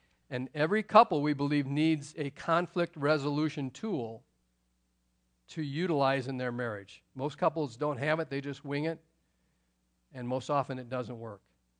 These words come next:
And I think there's a lot of them out there. We have one that, again, we can share with you through email, but it has a twofold goal. It is agreement and intimacy, okay? Convincing, what couples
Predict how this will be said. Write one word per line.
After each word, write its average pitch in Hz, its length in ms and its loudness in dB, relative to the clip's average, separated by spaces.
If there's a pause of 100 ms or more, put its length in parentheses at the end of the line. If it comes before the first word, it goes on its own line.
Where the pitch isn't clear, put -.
(640)
And 123 100 -6
I 127 60 -4
think 156 320 2
there's 143 220 2
a 123 60 0
lot 139 220 6
of 156 60 6
them 143 100 2
out 151 220 4
there. 151 180 2
We 147 140 0
have 147 140 2
one 139 240 0
that, 135 180 -6
again, 131 280 -2
we 135 100 -2
can 123 160 -6
share 147 240 -2
with 143 160 -6
you 135 40 -4
through 131 260 -8
email, 139 340 -2
but 131 240 -4 (680)
it 127 120 -14
has 160 180 6
a 147 60 0
twofold 160 560 0
goal. 143 420 4
It 131 140 -4
is 131 280 -4
agreement 165 600 -2 (580)
and 143 160 -4
intimacy, 120 540 -4 (420)
okay? 151 220 -2 (500)
Convincing, 165 720 4
what 156 160 -10
couples 165 720 -2